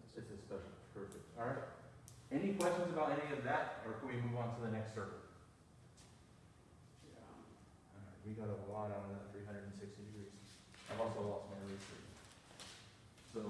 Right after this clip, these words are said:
Speaker 2: I will tell you today, you're gonna ask, you're gonna say, "Where's my eraser?" more times than you need to hear in one day. You also see me start dropping a marker eventually and juggling it until it hits the floor. It's not a comedy show, it's just, uh,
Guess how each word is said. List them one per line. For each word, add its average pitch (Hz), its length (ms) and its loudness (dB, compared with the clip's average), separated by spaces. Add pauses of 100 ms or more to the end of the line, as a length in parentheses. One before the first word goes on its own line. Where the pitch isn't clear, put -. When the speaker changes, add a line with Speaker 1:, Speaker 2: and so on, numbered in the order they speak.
(180)
Speaker 2:
I - 80 6
will 123 160 6
tell 135 100 4
you 127 120 8 (100)
today, 135 160 8
you're 120 100 6
gonna 117 220 4
ask, - 60 -4 (180)
you're 127 160 4
gonna 123 160 2
say, 120 160 4
"Where's 120 240 6
my 117 80 2
eraser?" 113 400 -2 (160)
more 110 180 0
times 117 300 0
than 107 80 0 (160)
you 107 80 -4 (880)
need 123 240 4
to 104 80 -4
hear 113 180 2
in 107 80 2
one 107 160 6
day. 117 220 4 (500)
You 127 80 6
also 143 220 12
see 143 160 4
me 123 240 6
start 135 240 6
dropping 123 340 6
a 113 80 4
marker 110 460 4 (160)
eventually 135 500 6
and 113 140 6
juggling - 420 4
it 135 220 -2
until 113 240 -4
it - 80 -4
hits - 160 -8
the 107 160 -4
floor. 143 240 6 (1500)
It's 110 160 -2
not 123 180 4
a 110 60 4 (140)
comedy 110 260 4 (140)
show, 110 240 6
it's - 180 -4
just, 104 240 -2
uh, 104 160 2